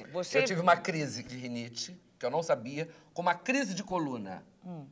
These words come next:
Speaker 2: Então, você sabe que nós de Gêmeos temos Mercúrio que nos impulsiona terrivelmente. Agora imagine, Rogéria, que é isso aqui, com toda a rinite possível, numa cama assim,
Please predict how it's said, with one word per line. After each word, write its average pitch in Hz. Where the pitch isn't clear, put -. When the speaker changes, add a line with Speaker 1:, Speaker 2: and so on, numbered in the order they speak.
Speaker 2:
Então, 135
você 127
sabe 120
que 135
nós 135
de 120
Gêmeos 143
temos 147
Mercúrio 160
que 156
nos 143
impulsiona 135
terrivelmente. 127
Agora 131
imagine, 143
Rogéria, 123
que 113
é 107
isso 190
aqui, 139
com 135
toda 170
a 147
rinite 147
possível, 156
numa 147
cama 139
assim, 160